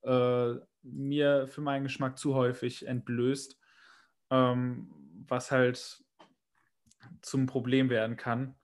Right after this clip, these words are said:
Gegen den Lauf ist er halt relativ unkonstant. Als Passrusher ist er wirklich gut, das muss man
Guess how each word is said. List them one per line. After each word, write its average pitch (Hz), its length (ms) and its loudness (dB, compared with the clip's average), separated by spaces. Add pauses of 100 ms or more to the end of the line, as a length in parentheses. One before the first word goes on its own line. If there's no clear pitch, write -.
(880)
Gegen 156 220 8
den 156 140 4
Lauf 170 240 8
ist 165 100 0
er 160 80 6
halt 151 220 6
relativ 151 400 0
unkonstant. 165 640 2
Als 139 180 2
Passrusher 175 480 4
ist 139 120 2
er 135 120 0
wirklich 135 320 -2
gut, 170 420 -2
das 131 160 0
muss 143 200 -4
man 135 360 -6